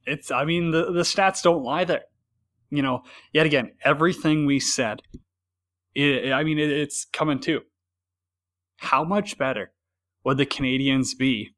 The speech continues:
I mean, it's not like we can find a replacement for Lafreniere. You know what? He did his job for what he's worth.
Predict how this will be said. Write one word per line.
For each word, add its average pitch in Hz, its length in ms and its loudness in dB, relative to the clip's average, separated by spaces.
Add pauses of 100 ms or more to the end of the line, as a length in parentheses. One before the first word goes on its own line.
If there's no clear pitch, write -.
(1400)
I 123 100 -2
mean, 139 500 0
it's 160 260 0
not 180 80 6
like 180 120 2
we 180 100 0
can 156 100 0
find 139 300 2
a 131 40 2
replacement 131 680 0 (340)
for 143 160 2
Lafreniere. 120 720 -2 (540)
You 127 120 0
know 135 80 2
what? 143 280 2 (840)
He - 240 -6
did 147 300 2
his 127 320 -4
job 123 420 2
for 123 220 -2
what 120 160 0
he's 117 200 -4
worth. 107 260 -4